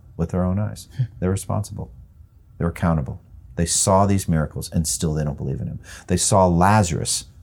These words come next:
Speaker 1: raised from the dead and they don't believe in him. And Jesus says their guilt is great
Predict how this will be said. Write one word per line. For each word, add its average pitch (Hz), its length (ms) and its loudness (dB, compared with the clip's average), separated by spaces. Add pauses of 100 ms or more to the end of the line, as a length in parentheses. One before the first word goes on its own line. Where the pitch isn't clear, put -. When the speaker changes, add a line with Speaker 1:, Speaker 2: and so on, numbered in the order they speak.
Speaker 1:
raised 104 500 4
from 110 260 2
the 104 80 4
dead 71 340 -2
and 80 160 -2
they 76 80 0
don't 76 140 -2
believe 65 260 -6
in - 100 -6
him. - 200 -8 (380)
And 85 180 4
Jesus 98 320 2
says 80 380 2
their 90 300 4
guilt 90 440 2
is 78 180 -4
great 87 600 -2